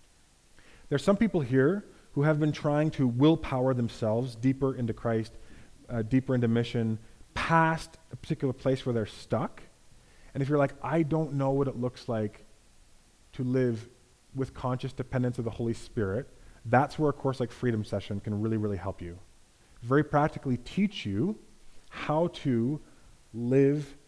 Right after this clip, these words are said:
in participation with God's Spirit. And so if, if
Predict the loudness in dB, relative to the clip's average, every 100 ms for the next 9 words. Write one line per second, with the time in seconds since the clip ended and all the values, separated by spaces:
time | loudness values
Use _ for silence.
0 | -20 -6 -2 -2 -2 -6 -6 -2 0 0
1 | 0 -2 -2 -2 -2 -2 -2 -6 -6 -6
2 | -6 -14 -20 _ _ _ -20 -20 -8 -4
3 | 0 2 2 0 -6 -6 -4 -4 -10